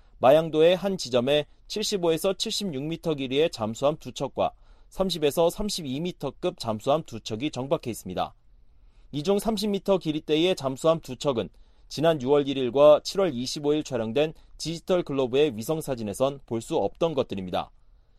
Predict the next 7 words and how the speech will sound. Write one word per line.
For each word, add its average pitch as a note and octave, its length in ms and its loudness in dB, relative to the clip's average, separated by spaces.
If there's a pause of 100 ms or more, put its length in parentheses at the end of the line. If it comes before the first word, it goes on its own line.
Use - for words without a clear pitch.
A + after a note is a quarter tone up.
(200)
아울러 F3 360 6
유월 F3 280 4
일일 F#3 280 4
마양도의 D#3 680 4
중심 D#3 380 -6
지역 D3+ 240 0
부두에 C3 420 0